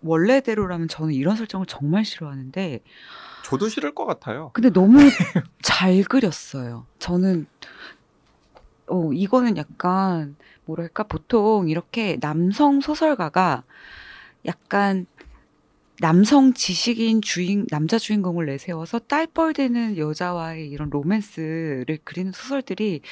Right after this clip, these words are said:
Speaker 1: 진짜 위험하거나 되게 느끼하거나 되게 꼴같지 <laughs> 않은 그런 위험들이 되게 있는데 이 소설은 너무 아름다웠어요.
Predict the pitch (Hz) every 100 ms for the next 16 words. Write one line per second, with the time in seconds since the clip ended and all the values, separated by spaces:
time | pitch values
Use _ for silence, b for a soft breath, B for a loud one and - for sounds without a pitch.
0 | B B B - 190 151 190 285 269 208
1 | 175 196 190 135 - _ - 185 190 175
2 | - - 269 240 185 180 220 160 139 b
3 | b b - 165 170 _ _ - 349 381
4 | - - - 170 143 240 226 - B B
5 | B - - - 247 208 190 254 269 247
6 | 226 196 190 147 170 170 233 202 143 B
7 | B 190 202 294 285 262 220 165 160 -
8 | 151 208 220 165 143 - 131 123